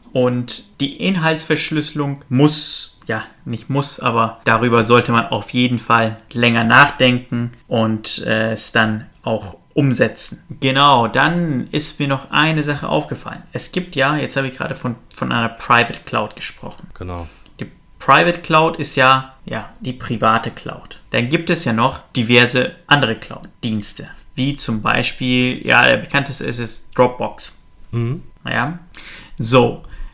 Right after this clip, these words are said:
Speaker 1: der Unterschied ist ja, dass Dropbox, dass sie gar nicht wissen, wo die Dateien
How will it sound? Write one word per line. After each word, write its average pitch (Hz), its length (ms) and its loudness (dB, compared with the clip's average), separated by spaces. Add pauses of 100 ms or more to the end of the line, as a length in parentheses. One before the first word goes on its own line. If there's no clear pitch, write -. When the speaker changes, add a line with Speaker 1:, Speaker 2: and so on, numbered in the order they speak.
Speaker 1:
der - 80 -6
Unterschied 180 520 0
ist - 200 -6
ja, 196 300 -2
dass - 500 -4
Dropbox, - 1080 -2
dass 127 140 -2
sie 151 240 -2
gar 156 160 8
nicht 156 140 4
wissen, 160 300 4
wo 139 80 6
die 127 140 4
Dateien 156 600 6